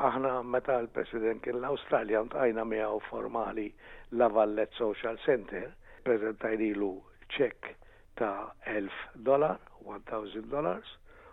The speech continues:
u għadnilu dikinhar b'dan il-dinner dance li se nagħmlu u li mill-profetti li jsiru, nofs il-profetti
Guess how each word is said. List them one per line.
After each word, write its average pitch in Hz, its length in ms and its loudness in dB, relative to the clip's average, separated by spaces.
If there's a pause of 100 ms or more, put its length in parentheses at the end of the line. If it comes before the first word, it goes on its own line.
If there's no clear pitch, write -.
(100)
u 143 160 2
għadnilu 147 480 -4
dikinhar 139 480 -6 (160)
b'dan 123 340 2
il-dinner 110 800 -6
dance 98 360 0
li 139 120 -2
se 143 140 -6
nagħmlu 180 380 -4 (580)
u 151 80 6 (260)
li 120 440 0
mill-profetti 127 800 -2
li 117 200 -4
jsiru, 127 440 -2 (380)
nofs 170 460 -2
il-profetti 135 720 0